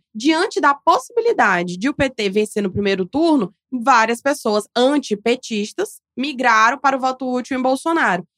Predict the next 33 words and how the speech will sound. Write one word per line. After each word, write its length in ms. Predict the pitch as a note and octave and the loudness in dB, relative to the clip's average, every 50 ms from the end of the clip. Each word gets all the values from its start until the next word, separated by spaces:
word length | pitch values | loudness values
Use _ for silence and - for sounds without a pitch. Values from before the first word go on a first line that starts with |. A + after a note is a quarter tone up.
| _ - | _ -6
Isso 280 | A#3 A#3+ A3 - C#4 | -4 -4 -4 -2 -2
mostra 360 | B3+ A#3 A3+ A3+ A#3 - C#4 | 2 4 4 2 2 0 -6
que 100 | C4 - | -4 -2
o 120 | C#4+ C4+ B3 | -2 -2 -2
voto 380 | A3 A3+ A#3 A#3 C4 - - | -2 0 2 2 2 0 -4
não 240 | B3+ C4+ D4 D4+ C#4+ | -4 -4 -4 -2 -2
era 200 | C#4 D4+ D#4 D4+ | -2 -2 -2 -2
do 120 | B3+ A3 G#3+ | -2 -4 -6
Ciro, 360 | - - - F3 D#3 D#3 _ _ _ _ _ _ _ _ _ - | -8 -8 -6 -6 -6 -6 _ _ _ _ _ _ _ _ _ -4
era 200 | F#3 F#3+ G3 G3+ | -2 0 0 0
do 240 | F#3+ F#3 B3 C#4+ E4+ | 0 -2 -4 -2 0
antipetismo. 840 | E4 D4+ C#4 - - - C#4 D4 C#4+ - - G3 E3+ E3 D#3+ D3+ - _ _ _ _ _ _ _ - | 0 0 -2 -4 -6 -6 -6 -6 -6 -6 -4 -4 -4 -4 -6 -12 -14 _ _ _ _ _ _ _ -8
Isso 220 | A#3+ A#3+ - D4 | -8 -4 0 2
é 40 | C4+ | 2
uma 180 | C4 D4 F4 | 4 2 2
coisa. 360 | F4+ - C4+ G#3 F#3 F3 F#3 - - | 2 2 2 4 4 2 0 0 2
A 140 | D#4 G#4 C5 | 0 0 0
segunda 680 | - - - A3 G3+ G#3 B3 C4+ C4 A#3+ G#3 F#3+ - - | 0 -6 -8 -6 -4 -4 -4 -4 -2 -2 0 -2 0 0
é 100 | A3 A3 | 0 -2
o 40 | |
que 100 | G#3+ _ | -2 _
se 140 | - - - | -18 -18 -14
chama 240 | A3+ - B3 A#3 A#3 | -8 -6 -4 -4 -4
de 140 | A3 A3+ B3 | -4 -4 -4
não 180 | A#3+ A#3 A3+ | -4 -4 -4
resposta, 840 | A3+ A#3 B3 C4+ - - - C#4+ C4 A#3 G3 F#3+ - - - E3+ E3+ _ _ _ _ _ _ - | -2 -2 -2 -2 -4 -4 -2 0 2 2 2 0 -4 -8 -12 -14 -14 _ _ _ _ _ _ -6
né? 260 | - G#3 G#3+ A3+ A#3+ - | -2 0 0 0 -2 0
É 100 | G#3+ A#3 | 0 0
aquele 500 | A3+ A#3+ A#3+ - - A#3 A3+ A#3 A#3+ B3 | 0 0 -2 -2 -2 -2 0 0 -2 -2
não 180 | B3 A#3+ C4 C#4 | -2 -2 -2 -4
sabe, 380 | - - B3 G#3+ A3 A3 A3+ | -2 -2 0 0 0 0 -2
não 120 | A#3 A3+ A3+ | 0 0 0
respondeu. 840 | A#3+ A#3 A#3 - - - C#4+ D#4 D4 A#3+ G#3 G3 F#3+ F#3 F3+ E3 | 2 0 0 -2 -2 0 2 2 4 4 4 2 2 0 -2 -4